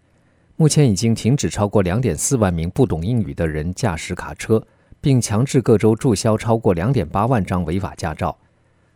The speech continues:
数据显示，退伍军人驾驶卡车的肇事率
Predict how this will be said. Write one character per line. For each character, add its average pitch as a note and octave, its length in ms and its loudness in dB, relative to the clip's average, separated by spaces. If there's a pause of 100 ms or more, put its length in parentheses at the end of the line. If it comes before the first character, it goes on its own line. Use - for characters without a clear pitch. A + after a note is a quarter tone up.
(100)
数 D3 200 2
据 A2+ 140 0
显 D#2+ 240 -8
示， - 260 -6 (540)
退 E3 140 6
伍 B2 100 6
军 C#3+ 180 4
人 A#2 160 4
驾 A#2+ 200 2
驶 A2+ 180 -2
卡 - 220 -8
车 - 160 -6
的 G2+ 100 2
肇 G2+ 200 0
事 F#2+ 240 -4
率 G#2+ 200 -2